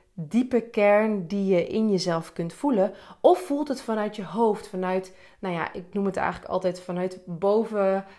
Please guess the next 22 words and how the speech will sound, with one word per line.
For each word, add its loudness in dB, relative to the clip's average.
je -4
bovenste 0
regionen. -2
Dus -6
praat -2
je -10
vanuit -6
je -10
keel 0
en -2
je -2
hoofd -2
en, -4
en -4
vanuit -4
je -2
ogen 0
en -6
uit, -8
vanuit -4
je -4
mimiek? -2